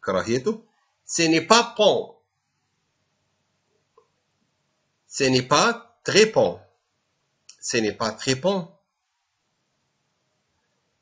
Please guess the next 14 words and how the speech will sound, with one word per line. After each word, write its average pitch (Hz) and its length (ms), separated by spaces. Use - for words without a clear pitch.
C'est 247 240
sans 262 240
saveur. 104 520
C'est 180 260
sans 208 300
saveur. 92 480
بدون 135 340
طعم. - 240
C'est 143 220
sans 214 260
saveur. - 480
D'accord ? 143 680
C'est - 640
dégoûtant. 156 800